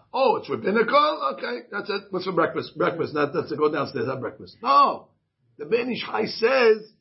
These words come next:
you should make the Beracha without saying Hashem's name. So you say, Baruch, then in your brain you think, Ata, Ata, then in your brain, Hashem Elokeinu melech haolam. Which is,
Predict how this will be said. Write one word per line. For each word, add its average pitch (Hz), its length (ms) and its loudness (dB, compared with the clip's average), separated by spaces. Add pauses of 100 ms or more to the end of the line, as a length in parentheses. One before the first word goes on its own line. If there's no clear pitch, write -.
(220)
you 170 120 -16
should 160 260 -8
make 233 400 -2
the 214 60 2
Beracha 202 580 0
without 190 260 0
saying 175 220 -4
Hashem's 123 400 -6
name. 107 180 -10 (1200)
So - 160 -4
you 165 60 2
say, 156 100 0
Baruch, 170 640 2 (360)
then 139 120 -14
in 135 60 -10
your 127 120 -8
brain 135 160 -2
you 117 80 -6
think, 110 240 -8
Ata, 139 520 -8 (240)
Ata, 107 480 -14
then 143 160 -6
in 123 120 -4
your 123 100 0
brain, 135 260 0 (300)
Hashem 123 540 -8
Elokeinu 107 640 -10
melech 104 280 -14
haolam. 104 120 -12
Which 110 120 -12
is, 120 160 -10